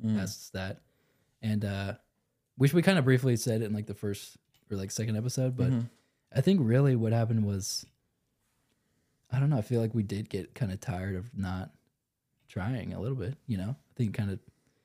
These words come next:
Speaker 2: 'cause we always wanted to do a podcast and we never, we were out in, like, social media with, like, all these big creators and
Speaker 1: Mm-hmm.
Speaker 2: we were like, "Yo, like, we're not, we don't have anything to, like, show for ourselves." And, like, this,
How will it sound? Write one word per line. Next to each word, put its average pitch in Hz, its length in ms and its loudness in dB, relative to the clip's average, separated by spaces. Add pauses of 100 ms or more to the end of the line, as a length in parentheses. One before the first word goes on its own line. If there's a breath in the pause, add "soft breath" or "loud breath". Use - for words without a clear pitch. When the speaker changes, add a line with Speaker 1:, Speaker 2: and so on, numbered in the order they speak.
(340)
Speaker 2:
'cause 120 100 -2
we 139 100 6
always 139 240 6
wanted 127 240 6
to 117 60 0
do 120 120 4
a - 20 2
podcast 117 580 0
and 101 180 -2
we 92 100 -4
never, 95 440 -6 (600)
we 123 120 6
were 123 140 8
out 131 280 4
in, 123 280 4
like, 110 180 0
social 113 320 0
media 113 320 2
with, 110 140 -2
like, 101 140 -4 (160)
all 110 80 -2
these 110 160 -2
big 110 200 -4
creators 117 640 0
and 101 200 0 (240)
Speaker 1:
Mm-hmm. 127 260 8 (320)
Speaker 2:
we 117 120 4
were 113 100 4
like, 101 300 -2
"Yo, 110 220 0
like, 98 140 -4
we're 107 160 2
not, 110 360 2
we 117 80 0
don't 117 140 2
have 107 140 0
anything 107 300 0
to, 87 140 -8
like, - 120 -14
show 92 200 -10
for - 120 -14
ourselves." - 360 -12
And, 92 80 -12
like, - 180 -16
this, - 300 -6